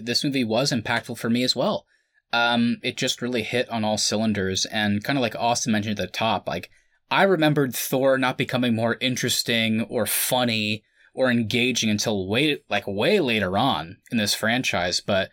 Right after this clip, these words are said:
yeah, I'm with you, Keith, that they really kind of nailed it for me here with the get-go. And I just think you're so right.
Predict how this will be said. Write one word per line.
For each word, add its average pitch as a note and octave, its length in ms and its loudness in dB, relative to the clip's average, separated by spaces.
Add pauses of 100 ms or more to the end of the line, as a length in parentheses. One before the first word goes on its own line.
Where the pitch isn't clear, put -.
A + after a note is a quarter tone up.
(340)
yeah, C3 180 2
I'm B2+ 120 0
with D3+ 160 -4
you, C3 120 -2
Keith, F#2 360 -6
that F#2+ 220 -2
they G#2+ 120 0
really A#2+ 240 2
kind B2 240 -2
of G2 120 -4
nailed G2 320 -2
it - 100 -6
for - 80 -6
me F#2+ 340 -4 (100)
here B2 260 -2
with A2+ 100 0
the F#2 100 -4
get-go. F2 580 -4 (380)
And A#2+ 640 2 (320)
I B2 160 2
just C#3 360 -4
think A#2+ 220 0
you're A2 100 -2
so A2+ 260 2
right. F2+ 320 -2